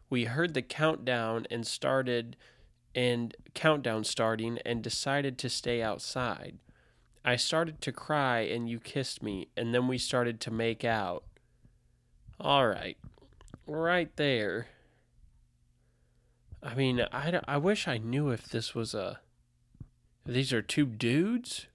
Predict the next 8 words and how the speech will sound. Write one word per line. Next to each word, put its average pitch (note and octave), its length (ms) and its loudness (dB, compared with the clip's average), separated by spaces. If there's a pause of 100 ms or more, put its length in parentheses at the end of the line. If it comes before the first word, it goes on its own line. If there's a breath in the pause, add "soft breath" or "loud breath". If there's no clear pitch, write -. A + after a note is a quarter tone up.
Are - 60 -4
these C3+ 160 0
two D3+ 260 0
gays? D#3+ 720 -2 (580 loud breath)
Or G#2+ 120 0
two C3 180 -4
bisexual C3 760 -2
men? F3 400 -2